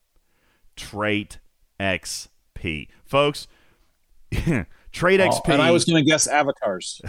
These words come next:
Speaker 1: <laughs> Well, yeah, there is that one avatar for five hundred thousand loot that I'm just dying to have. Right, Ripper? Ripper said he was gonna spend event store loot on avatars.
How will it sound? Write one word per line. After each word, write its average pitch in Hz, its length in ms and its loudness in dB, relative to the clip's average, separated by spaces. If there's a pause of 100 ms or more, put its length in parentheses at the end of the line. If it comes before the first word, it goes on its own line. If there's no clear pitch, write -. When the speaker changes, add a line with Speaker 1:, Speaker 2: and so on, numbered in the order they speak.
Speaker 1:
<laughs> 143 280 0 (360)
Well, 131 260 2
yeah, 117 220 2
there 117 220 2
is 120 200 2
that 113 180 0
one 113 200 0
avatar 104 460 0
for 98 360 -8
five 107 220 0
hundred 104 240 -4
thousand 98 320 -2
loot 92 220 -2
that 90 100 -6
I'm 90 80 -6
just 85 160 -10
dying 92 240 -2
to 85 80 -4
have. 85 220 -4
Right, 131 180 0
Ripper? 151 460 0
Ripper 110 240 -2
said 98 160 -2
he 107 80 -4
was 95 100 -8
gonna 95 160 -8
spend 92 220 -8
event 87 200 -6
store 87 200 -10
loot 82 160 -8
on 80 100 -10
avatars. - 500 -12